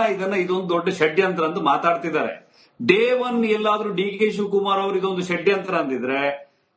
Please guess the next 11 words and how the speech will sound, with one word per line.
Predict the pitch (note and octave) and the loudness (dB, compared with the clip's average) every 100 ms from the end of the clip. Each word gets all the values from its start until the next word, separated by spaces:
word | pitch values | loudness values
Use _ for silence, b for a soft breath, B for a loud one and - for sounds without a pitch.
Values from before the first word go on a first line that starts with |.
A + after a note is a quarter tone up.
| - | 2
ನಿಮ್ಗೆ | E3 F3+ F3 | 4 4 2
ಆರ್ | D#3+ E3 F3+ | 2 2 2
ವಿ | F3+ | 0
ದೇಶಪಾಂಡೆ | F3 - F#3+ F3 E3+ | -2 0 0 2 2
ಅವರೋ | E3+ F#3+ | 2 2
ಅಥವಾ | F3+ F3+ F#3 | 0 0 -2
ಯಾರೋ, | E3 F3 F#3+ - - - E3 E3 | 0 0 0 -4 -14 -4 0 2
ಆ, | D#3+ | 2
ಷಡ್ಯಂತ್ರ | D3+ E3 E3 G#3 F#3+ | 0 0 2 2 0
ಅಂತ | F3+ D#3+ | -2 0
ಹೇಳಿದ್ರೆ | D#3+ D3+ B2+ A2+ G#2+ A2+ C#3 E3 | 0 0 -2 -4 -2 -2 -2 -4